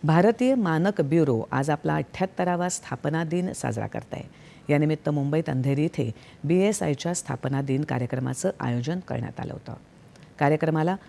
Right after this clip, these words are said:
वीरमाता जिजाऊ टेक्निकल इन्स्टिट्यूटचे संचालक डॉक्टर सचिन कोरे,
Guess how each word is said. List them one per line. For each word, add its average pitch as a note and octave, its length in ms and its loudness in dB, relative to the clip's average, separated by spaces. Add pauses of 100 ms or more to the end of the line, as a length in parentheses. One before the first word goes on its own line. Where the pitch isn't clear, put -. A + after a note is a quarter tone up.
(160)
वीरमाता F#3 520 2
जिजाऊ D3+ 480 2 (400)
टेक्निकल D#3+ 460 2
इन्स्टिट्यूटचे D3 640 -2
संचालक D3+ 560 -2
डॉक्टर C3+ 260 -4
सचिन B2 420 -2
कोरे, B2+ 300 2